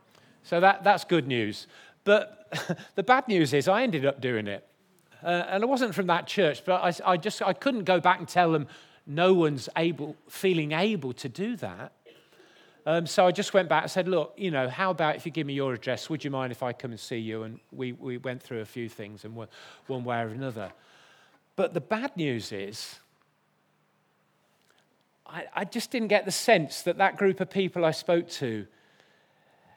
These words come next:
had any confidence to do what I was asking to do,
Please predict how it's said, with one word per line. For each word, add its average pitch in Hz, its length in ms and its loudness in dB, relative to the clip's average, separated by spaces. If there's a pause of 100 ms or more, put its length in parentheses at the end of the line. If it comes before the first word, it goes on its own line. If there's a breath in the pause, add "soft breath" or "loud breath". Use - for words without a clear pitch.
had 180 300 -4
any 208 200 0
confidence 139 1200 -6 (840)
to 147 100 -12
do 185 260 0
what 160 120 2
I 139 80 4
was 123 140 0
asking 117 460 -2
to 113 100 -14
do, 110 500 -8